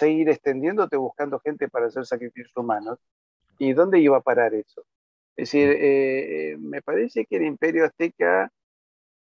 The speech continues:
Speaker 1: era como la, eh, como el actual occidente. El occidente hoy ha desarrollado unas tecnologías extraordinarias. Esto mismo que estamos utilizando para, para esta comunicación. Pero,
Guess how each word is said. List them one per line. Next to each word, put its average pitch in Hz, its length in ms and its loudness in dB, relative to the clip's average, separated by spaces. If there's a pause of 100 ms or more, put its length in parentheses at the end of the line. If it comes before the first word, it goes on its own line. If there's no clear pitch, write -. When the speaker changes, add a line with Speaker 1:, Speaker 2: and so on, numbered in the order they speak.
(160)
Speaker 1:
era 160 240 2
como 151 220 0
la, 143 140 -2
eh, 147 240 -4
como 151 260 -2
el 147 80 0
actual 233 320 2
occidente. 208 720 -4
El 151 80 -4
occidente 202 460 -6
hoy 202 100 -2
ha 180 140 0
desarrollado 143 500 -4
unas 143 180 -6
tecnologías 131 540 -6
extraordinarias. 143 640 -2
Esto 190 300 -2
mismo 214 280 -2
que 135 60 -6
estamos 156 340 -4
utilizando 202 680 -8
para, - 200 -4
para - 200 -6
esta - 180 -8
comunicación. 123 800 -2 (760)
Pero, 143 1040 6